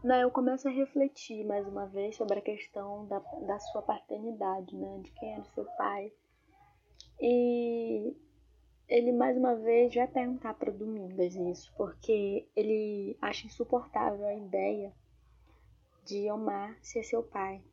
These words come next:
Ele desejava que Yacub fosse, entre as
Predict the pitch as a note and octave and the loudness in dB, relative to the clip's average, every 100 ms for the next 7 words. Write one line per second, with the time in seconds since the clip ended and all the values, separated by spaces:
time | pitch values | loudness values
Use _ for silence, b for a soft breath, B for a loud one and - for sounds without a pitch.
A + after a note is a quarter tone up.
0 | _ _ _ _ _ _ - - G#3+ G#3 | _ _ _ _ _ _ -16 0 2 8
1 | A#3+ B3 A3+ F#3+ F#3+ G#3 A#3 G#3+ G3 F#3 | 8 8 2 2 -2 2 0 0 -4 -6
2 | - b b b b _ A3+ G#3+ G3+ - | -16 b b b b _ 2 2 2 2
3 | A3+ G3+ F3+ - G#3 F#3 - - F#3 F#3+ | 0 2 -6 4 6 6 2 -8 -6 0
4 | - G3 F#3+ F3 | 2 2 0 -6